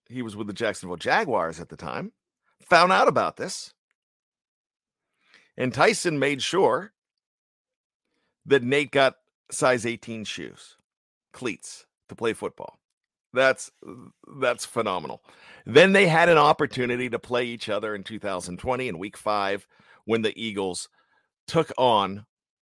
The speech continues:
the Pittsburgh Steelers. One's on the offensive line, one's on the defensive line. I,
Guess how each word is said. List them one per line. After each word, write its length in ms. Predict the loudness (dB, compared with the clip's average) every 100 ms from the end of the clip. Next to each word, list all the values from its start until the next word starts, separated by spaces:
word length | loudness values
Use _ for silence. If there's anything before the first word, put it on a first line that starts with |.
| _ _ _ _ _ _ _ _ _ _ _ _ _ _ _ _ _
the 60 | -4
Pittsburgh 440 | -2 -2 -2 -6
Steelers. 720 | -4 -2 2 4 2 -2 -10 -18 _ _ _ _ _ _ _ _ _ _ _ _ _ _ _ _ _ -4
One's 300 | 0 2 2
on 120 | 0
the 100 | 0
offensive 500 | 0 -2 -6 -4 -2
line, 280 | 0 0 -2
one's 200 | -4 -4
on 140 | -4
the 60 | -4
defensive 520 | -6 -6 -8 -8 -8
line. 260 | -8 -6
I, 300 | -4 -4 -4